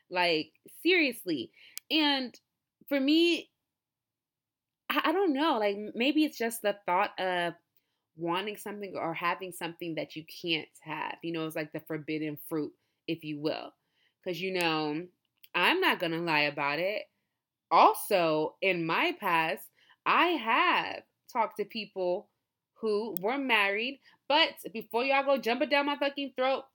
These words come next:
I didn't know <laughs> that the nigga was married.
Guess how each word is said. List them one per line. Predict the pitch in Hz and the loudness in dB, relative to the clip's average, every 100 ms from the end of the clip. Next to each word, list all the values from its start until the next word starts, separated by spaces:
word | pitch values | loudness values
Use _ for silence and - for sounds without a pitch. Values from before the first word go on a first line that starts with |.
| - | -2
I | 175 | 0
didn't | 208 208 | 0 -4
know | 196 254 214 - - | 0 0 0 -4 -4
<laughs> | |
that | 254 277 330 - - - 247 240 208 165 | -4 0 0 -2 -16 -2 8 8 8 2
the | 285 262 | -2 0
nigga | 226 226 226 208 | 2 2 2 0
was | 202 185 | -2 -4
married. | 190 170 98 95 | -4 -4 -6 -16